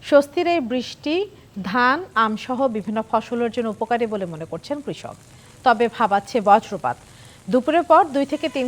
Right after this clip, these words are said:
ঘন্টার মধ্যে ঢাকা সহ তেত্রিশ জেলায় বজ্র বৃষ্টির সতর্কবার্তা দিয়েছে আবহাওয়া অফিস। এই সময়ে নিরাপদে অবস্থানের পরামর্শ তাদের। এছাড়া শুক্রবারও বৃষ্টি অব্যাহত থাকতে পারে বলে পূর্বাভাসে বলা হয়েছে। মঙ্গলবার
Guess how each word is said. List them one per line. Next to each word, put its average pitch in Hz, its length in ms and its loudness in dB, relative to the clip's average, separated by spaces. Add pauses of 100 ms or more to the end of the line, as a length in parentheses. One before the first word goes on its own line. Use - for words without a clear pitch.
ঘন্টার 254 320 0
মধ্যে 269 180 -2 (120)
ঢাকা 226 220 0 (100)
সহ 226 120 -2 (160)
তেত্রিশ 269 380 0 (100)
জেলায় 247 280 2 (640)
বজ্র 233 360 4 (180)
বৃষ্টির 269 400 -4
সতর্কবার্তা 214 600 -4
দিয়েছে 170 320 -6
আবহাওয়া 170 260 -6
অফিস। 135 220 -14 (440)
এই 262 240 8
সময়ে 311 340 0
নিরাপদে 220 440 0
অবস্থানের 196 440 -6
পরামর্শ 156 340 -4 (140)
তাদের। 139 220 -4 (400)
এছাড়া 254 340 2 (100)
শুক্রবারও 349 500 0 (400)
বৃষ্টি 254 340 0
অব্যাহত 226 300 0 (120)
থাকতে 240 260 -4
পারে 208 320 0
বলে 226 220 0
পূর্বাভাসে 196 560 -4
বলা 139 200 -2
হয়েছে। - 280 -10 (480)
মঙ্গলবার 240 520 4